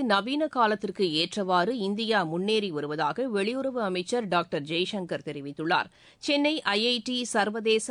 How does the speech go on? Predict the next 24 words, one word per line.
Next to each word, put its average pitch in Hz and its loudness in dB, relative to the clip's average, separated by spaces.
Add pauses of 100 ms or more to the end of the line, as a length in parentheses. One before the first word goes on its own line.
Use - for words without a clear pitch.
(160)
ஆராய்ச்சி 208 2
அறக்கட்டளை 185 2
தொடக்க 185 -2
விழாவில் 156 -2 (300)
ஆராய்ச்சியாளர்களுடன் 226 0
கலந்துரையாடிய 190 0
அவர், 190 2 (220)
"நமது 262 2
கலாச்சாரம் 302 0
மற்றும் 247 0
வரலாற்றை 233 2
வெளிப்படுத்த 233 0
வேண்டியது 190 0
இந்தியர்களின் 220 0
கடமை" 247 -2
என்று 151 -6
கூறினார். 147 -4 (400)
இது 262 2 (160)
நமது 247 2 (120)
படைப்பாற்றலை 254 2 (100)
மீள் 269 2
உருவாக்கம் 226 2
செய்ய 202 0
உதவிகரமாக 220 0